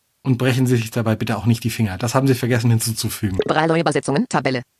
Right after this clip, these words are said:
Speaker 1: Und hier schauen wir mal an, was wir haben.
Speaker 2: In Braille-Übersetzungen, Tabelle. Deutsch, System.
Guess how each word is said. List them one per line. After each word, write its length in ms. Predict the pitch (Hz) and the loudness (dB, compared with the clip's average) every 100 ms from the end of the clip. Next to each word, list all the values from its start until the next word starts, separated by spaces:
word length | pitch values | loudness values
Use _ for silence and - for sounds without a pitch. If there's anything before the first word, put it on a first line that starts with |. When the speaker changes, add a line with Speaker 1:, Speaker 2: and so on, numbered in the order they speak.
| _ _ _ _ _ _ _ _ _ _ - | _ _ _ _ _ _ _ _ _ _ -8
Speaker 1:
Und 100 | 117 | -2
hier 140 | 139 | 0
schauen 180 | 127 131 | 2 4
wir 60 | 117 | 4
mal 140 | 113 | 2
an, 120 | 123 | 0
was 160 | 113 - | -2 -6
wir 160 | 90 | -10
haben. 300 | 92 180 262 - | -2 4 4 4
Speaker 2:
In 120 | 196 | 2
Braille-Übersetzungen, 760 | 180 143 156 156 143 - 151 254 | 4 2 2 2 0 0 0 2
Tabelle. 340 | 156 135 127 - _ _ _ _ | 0 2 0 -4 _ _ _ _
Deutsch, 300 | 156 143 - - | 0 2 0 -4
System. 440 | 156 190 175 143 | 0 2 4 2